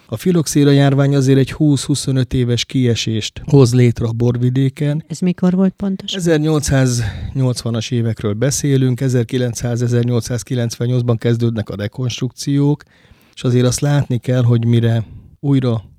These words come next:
Speaker 1: feltámad a borvidék, rájönnek, hogy a filoxér ellen hogy lehet védekezni, és azért ez nem egy kétperces megoldás volt, azt is láttuk.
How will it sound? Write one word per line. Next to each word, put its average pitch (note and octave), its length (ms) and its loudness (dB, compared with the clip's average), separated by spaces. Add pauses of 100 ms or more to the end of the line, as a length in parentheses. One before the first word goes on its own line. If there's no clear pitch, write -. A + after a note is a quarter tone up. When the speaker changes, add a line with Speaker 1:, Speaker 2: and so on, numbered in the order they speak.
(200)
Speaker 1:
feltámad A#2+ 560 -2
a A2+ 60 2
borvidék, A2+ 580 0
rájönnek, A#2+ 460 -2
hogy A2 140 -2
a G#2+ 60 0
filoxér A#2 500 -4
ellen A2 200 -6
hogy A#2 160 -4
lehet A2+ 220 -4
védekezni, A#2 760 -4 (500)
és - 60 -20
azért A#2 220 0
ez A#2+ 80 0
nem B2 160 2
egy A2+ 140 2
kétperces A2 600 -6
megoldás A2+ 640 0
volt, A2+ 220 -4
azt A2+ 180 -6
is A2+ 100 -6
láttuk. A2+ 540 -6